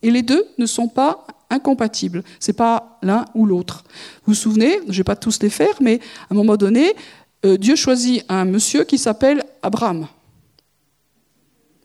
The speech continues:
Et Abraham, ça veut dire père des hauteurs. Bon, ça tombe bien,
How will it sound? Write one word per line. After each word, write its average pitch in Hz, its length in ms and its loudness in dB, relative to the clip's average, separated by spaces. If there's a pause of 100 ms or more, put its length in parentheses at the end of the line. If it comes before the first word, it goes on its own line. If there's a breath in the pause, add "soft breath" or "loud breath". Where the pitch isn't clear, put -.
(280 soft breath)
Et 170 180 -4
Abraham, 226 420 0 (120)
ça - 160 -6
veut 190 120 -6
dire 240 280 0
père - 460 -2 (160)
des 220 160 0
hauteurs. 233 560 -4 (1000)
Bon, - 100 -20
ça - 140 -14
tombe 170 220 -8
bien, 262 320 0